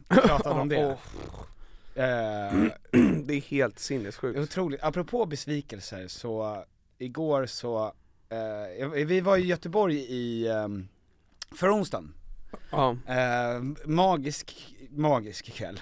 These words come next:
Speaker 2: Det var ju
Speaker 1: Eh,
Speaker 2: Lucia,
Speaker 1: det var ju
Speaker 2: alla
Speaker 1: Lucia.
Speaker 2: som har sett fram emot det
Speaker 1: Fick
Speaker 2: fick
Speaker 1: ju sitt
Speaker 2: det.
Speaker 1: Lucia-firande.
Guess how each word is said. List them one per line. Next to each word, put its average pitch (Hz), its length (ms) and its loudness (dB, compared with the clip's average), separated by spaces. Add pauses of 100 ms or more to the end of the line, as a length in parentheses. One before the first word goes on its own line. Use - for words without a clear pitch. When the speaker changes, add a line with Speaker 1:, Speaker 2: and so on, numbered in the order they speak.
Speaker 2:
Det 139 120 4
var 147 140 10
ju 160 60 10
Speaker 1:
Eh, 160 60 4
Speaker 2:
Lucia, 165 640 6
Speaker 1:
det 139 120 8 (120)
var 165 180 10
ju 170 100 8
Speaker 2:
alla 170 220 12
Speaker 1:
Lucia. 107 720 -6
Speaker 2:
som 156 200 -2
har 160 80 4
sett 160 220 -2
fram 190 540 6
emot 190 280 6 (100)
det 180 280 6 (1080)
Speaker 1:
Fick 202 200 0
Speaker 2:
fick 175 120 2
Speaker 1:
ju 190 60 0
sitt 151 180 4
Speaker 2:
det. 127 260 4 (140)
Speaker 1:
Lucia-firande. 113 920 -4